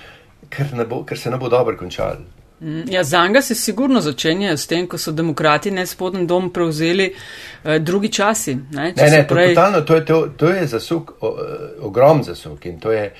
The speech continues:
Speaker 1: to je največja, eh, ko bi rekel, v dveh letih je to prvi dogodek, ki ga je vredno spremljati, no. Kako se je to spremenilo, kako, ko bi rekel, je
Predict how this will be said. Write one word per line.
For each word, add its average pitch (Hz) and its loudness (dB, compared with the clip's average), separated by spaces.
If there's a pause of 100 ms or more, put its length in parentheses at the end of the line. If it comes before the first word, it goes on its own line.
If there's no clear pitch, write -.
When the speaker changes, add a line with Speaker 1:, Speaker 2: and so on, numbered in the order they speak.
(240)
Speaker 1:
to - -4
je 131 -4
največja, 160 2
eh, - -10
ko - -10
bi 123 -6
rekel, 120 -4
v 113 -4
dveh 165 -2
letih 143 -4
je 113 -4
to 127 -6
prvi 135 -4
dogodek, 110 -4
ki - -12 (300)
ga 104 -2
je 98 -2 (220)
vredno 104 -8
spremljati, 78 -10
no. 82 -16 (140)
Kako - -12
se 139 -8
je 110 -8
to 135 -2
spremenilo, 117 -6 (680)
kako, 135 -4
ko - -6
bi 117 0
rekel, 113 -2
je 98 -4